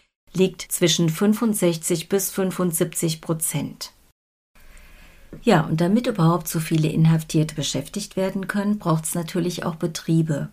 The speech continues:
Und da unterscheidet die J V A zwischen drei verschiedenen Arten von Betrieben. Das eine sind sogenannte Eigenbetriebe der J V A.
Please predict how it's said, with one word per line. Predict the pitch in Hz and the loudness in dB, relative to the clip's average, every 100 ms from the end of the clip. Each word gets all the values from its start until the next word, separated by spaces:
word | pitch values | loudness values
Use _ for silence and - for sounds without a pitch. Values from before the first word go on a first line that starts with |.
| - - - - - - | -16 -20 -20 -20 -18 -4
Und | 165 | 2
da | 160 | 4
unterscheidet | 208 240 233 220 208 214 214 | 4 2 2 2 2 0 0
die | |
J | 185 190 - | -2 -2 -4
V | 175 165 170 - | -4 -4 -4 -4
A | 156 156 170 175 | 0 2 2 -2
zwischen | - - 160 - 151 156 | -6 -2 -2 0 0 -2
drei | - 156 170 180 | 0 2 2 -2
verschiedenen | - 160 160 160 151 - | -2 -2 -2 -2 -2 -2
Arten | 147 160 208 | -2 0 -2
von | 208 208 | -2 -2
Betrieben. | 208 214 - 208 226 240 240 - - - - - | -4 -8 -2 0 2 0 -2 -14 -20 -20 -20 -6
Das | 160 156 | -4 -2
eine | 143 165 190 | 0 0 0
sind | 196 175 160 | 0 0 2
sogenannte | 170 165 151 156 156 156 | 2 4 4 4 0 -4
Eigenbetriebe | - 156 156 185 202 208 - 202 208 | -2 0 0 -2 -4 -6 -4 -2 -2
der | 190 | 0
J | 165 156 156 | 0 -2 -4
V | 143 135 - | -6 -6 -4
A. | 175 170 262 | 0 2 0